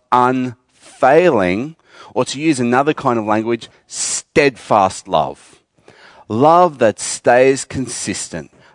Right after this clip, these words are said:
Love that doesn't change. Have a look at verse three with me as it comes up on the screen. Hosea, having paid the cost, having extended grace, brings Gomer to himself.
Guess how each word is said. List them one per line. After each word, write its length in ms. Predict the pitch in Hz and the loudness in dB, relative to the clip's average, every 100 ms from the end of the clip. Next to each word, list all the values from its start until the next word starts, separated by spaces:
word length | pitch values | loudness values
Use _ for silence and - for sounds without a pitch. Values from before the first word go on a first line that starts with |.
| - | -6
Love 400 | 104 107 113 117 | 2 4 2 0
that 240 | 135 - | -4 -2
doesn't 400 | 107 90 104 98 | -2 -2 -2 -10
change. 720 | - 123 104 82 71 - - - | -10 -6 -4 -4 -10 -20 -20 -12
Have 180 | 113 135 | -6 -4
a 40 | |
look 140 | 160 151 | -4 -8
at 80 | |
verse 380 | 113 123 123 - | -6 -4 -4 -6
three 340 | - 127 131 117 | -12 -6 -4 -4
with 240 | 87 - | -6 -10
me 80 | 87 | -10
as 160 | 80 | -10
it 80 | - | -12
comes 240 | - 80 76 | -12 -12 -10
up 160 | 73 | -12
on 120 | 85 | -12
the 60 | 87 | -14
screen. 520 | - - 120 80 62 _ _ _ _ _ - - - - _ _ _ _ | -16 -14 -12 -12 -14 _ _ _ _ _ -20 -20 -20 -20 _ _ _ _
Hosea, 880 | - 165 165 139 233 151 92 131 196 _ | 0 2 2 2 2 4 2 0 -6 _
having 340 | - 131 131 120 | -2 -2 -2 -6
paid 420 | - 131 165 190 | -2 0 2 0
the 100 | 226 | -4
cost, 520 | - 110 139 - - | 0 2 2 0 -10
having 360 | - 107 120 101 | -2 -2 -2 -4
extended 600 | - - 139 156 185 131 | -6 -2 0 0 -4 -8
grace, 520 | 110 90 90 104 - - - - | -4 -2 -2 -4 -12 -18 -20 -6
brings 640 | 160 170 160 143 117 - _ 104 | 0 2 2 -2 -4 -12 _ -14
Gomer 400 | 104 120 120 120 | -2 0 2 0
to 180 | 104 123 | -2 -4
himself. 800 | 95 92 - 69 62 - - _ | -6 -8 -10 -12 -14 -20 -20 _